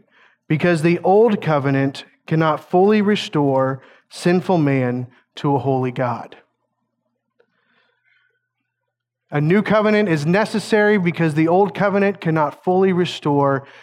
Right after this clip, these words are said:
sinful man to a holy God. If you're taking notes, hopefully that's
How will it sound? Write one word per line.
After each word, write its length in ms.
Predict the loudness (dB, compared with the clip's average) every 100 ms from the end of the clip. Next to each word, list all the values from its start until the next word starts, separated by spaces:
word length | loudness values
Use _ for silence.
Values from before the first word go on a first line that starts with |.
| _
sinful 560 | -20 -2 0 0 0 0
man 500 | 0 0 -2 -4 -8 _ _ _ _
to 120 | -4
a 60 | 0
holy 240 | 0 0
God. 240 | 0 0 -2
If 80 |
you're 100 | -4
taking 340 | -4 -4 -2 -2
notes, 280 | 0 -2 -4
hopefully 320 | -8 -4 -4
that's 400 | -4 -6 -12